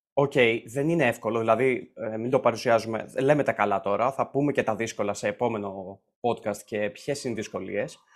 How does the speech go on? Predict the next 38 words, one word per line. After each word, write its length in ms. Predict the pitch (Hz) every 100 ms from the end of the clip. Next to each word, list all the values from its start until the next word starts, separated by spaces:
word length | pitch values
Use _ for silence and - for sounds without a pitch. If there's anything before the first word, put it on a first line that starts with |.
| _ _ _
αλλά, 600 | 131 139 139 131 127 127 117 - _ _ -
ε, 100 | -
θε-, 260 | - 180
θέλω 240 | 175 185 220
να 100 | 247
σταθώ 260 | 165 147
λίγο 260 | 156 156 151
σε 140 | -
κάτι 200 | 131 131 -
που 80 | 120
είπες 280 | 120 117 -
πριν. 300 | 104 101 92 _ _ _ _ _ _ _
Και 160 | 139 147
είπες 260 | 170 185
ότι 440 | 175 151 139 131 123
θέλω 300 | - 143 165
να 460 | 151 135 120 113 104 - _ _ _ -
πληρώνομαι 800 | 113 117 127 131 127 139 - 160 _ _ _
με 140 | - 127
βάση 320 | 131 143 165
τη 120 | 147
δουλειά 340 | 120 117 123 123
μου. 260 | 104 - _ _ _ _ _
Και 140 | -
η 20 |
αλήθεια 440 | 127 127 180 - 160
είναι 180 | 156 160
ότι 340 | 156 135 131
επειδή 280 | 131 131 123
ήμουνα 220 | 165 185
στον 180 | - 143
ιδιωτικό 340 | 127 123 160
τομέα, 400 | 151 127 143 160
ρε 60 | 139
φίλε, 440 | - 151 165 165
είμαι 160 | 151 143
τριάντα 300 | 117 104 104
ένα, 520 | 120 160 170 170 170